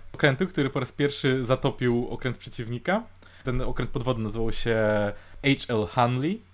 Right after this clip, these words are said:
I użył po prostu beczki wypełnionej prochem, która zatopiła statek, e, Housatonic. Przy okazji również samego Hanleya. Hanley wypuścił tą,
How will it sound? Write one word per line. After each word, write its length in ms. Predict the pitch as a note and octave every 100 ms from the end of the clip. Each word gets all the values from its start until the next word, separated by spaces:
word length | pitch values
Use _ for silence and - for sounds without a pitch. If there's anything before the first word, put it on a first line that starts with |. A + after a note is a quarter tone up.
| - - - - - - C3+
I 500 | C3 C3 C3+ C3+ C3 C3+ C3
użył 380 | D#3+ C#3 D3 C3
po 120 | B2+
prostu 320 | B2+ B2+ - B2
beczki 360 | C#3 C#3+ -
wypełnionej 400 | B2 B2+ B2 B2
prochem, 520 | - D#3 D#3 F3+ F#3+ F#3 -
która 480 | - B2+ B2 A#2+ A2
zatopiła 800 | C3 C#3+ - C#3+ B2 A#2+ A#2 -
statek, 500 | - B2 - G#2+ - -
e, 160 | C#3 A2
Housatonic. 640 | B2+ A#2+ A2 - C3+ F3 F#3+ - - - _ -
Przy 180 | -
okazji 360 | D#3+ D#3 D3+ D3
również 420 | C#3 C3 C3+ -
samego 340 | - C3 A#2+ B2
Hanleya. 480 | C3 A#2 G2 F#2+
Hanley 260 | F#3+ C#3+ C3+
wypuścił 440 | B2 - C#3 C3
tą, 240 | B2 B2